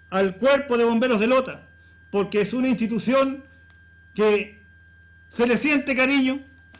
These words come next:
se les tiene cariño, eh, se ve que hay transparencia,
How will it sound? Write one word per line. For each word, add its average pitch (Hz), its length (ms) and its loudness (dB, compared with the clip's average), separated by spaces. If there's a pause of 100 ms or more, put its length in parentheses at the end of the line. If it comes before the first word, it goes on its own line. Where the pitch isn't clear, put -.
(180)
se 240 200 -2
les 240 200 0
tiene 277 280 0
cariño, 262 560 -2 (580)
eh, 190 1040 -2 (480)
se 226 260 0
ve 285 140 0
que 254 80 0
hay 240 120 2
transparencia, 247 960 0